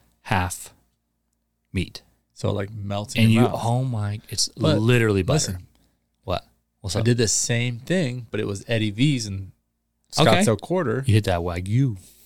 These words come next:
Speaker 2: I don't know,
Speaker 1: Wagyu.
Speaker 2: forty dollars, fifty dollars for a steak, eight
Speaker 1: Yeah,
Speaker 2: ounce.
Speaker 1: yeah, yeah, yeah.
Speaker 2: But
Speaker 1: And you didn't, f-, it doesn't,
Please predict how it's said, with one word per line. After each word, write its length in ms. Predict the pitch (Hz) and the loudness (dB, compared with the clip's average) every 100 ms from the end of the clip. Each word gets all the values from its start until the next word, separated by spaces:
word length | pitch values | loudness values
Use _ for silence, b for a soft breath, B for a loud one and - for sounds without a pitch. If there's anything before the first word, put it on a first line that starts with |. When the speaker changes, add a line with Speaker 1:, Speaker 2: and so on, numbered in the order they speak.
| - _ - - | -20 _ -18 -12
Speaker 2:
I 120 | 87 | -8
don't 100 | 110 | -8
know, 200 | 92 98 - - | -8 -12 -12 -2
Speaker 1:
Wagyu. 220 | 92 95 | 0 4
Speaker 2:
forty 300 | 113 113 113 | 6 6 4
dollars, 360 | 110 110 117 - | 0 -2 -4 -8
fifty 280 | 120 - | -10 -8
dollars 300 | 120 113 120 - | -6 -4 -6 -10
for 360 | - 104 101 - | -8 -8 -8 -12
a 40 | 107 | -10
steak, 360 | - 110 143 - | -6 -2 -4 -2
eight 120 | 107 | 0
Speaker 1:
Yeah, 140 | 110 | 2
Speaker 2:
ounce. 100 | 98 95 | 2 0
Speaker 1:
yeah, 40 | 95 | -2
yeah, 60 | |
yeah. 60 | 95 | 2
Speaker 2:
But 280 | 135 120 - _ _ b b b b b b b b b b b b b b b _ - B B B B B B B B B - | 4 4 0 _ _ b b b b b b b b b b b b b b b _ -18 B B B B B B B B B 2
Speaker 1:
And 120 | 120 | 6
you 80 | 117 | 6
didn't, 280 | 110 98 - | 4 0 -4
f-, 80 | |
it 180 | 104 104 | -6 -4
doesn't, 320 | 101 98 - | -2 -2 -6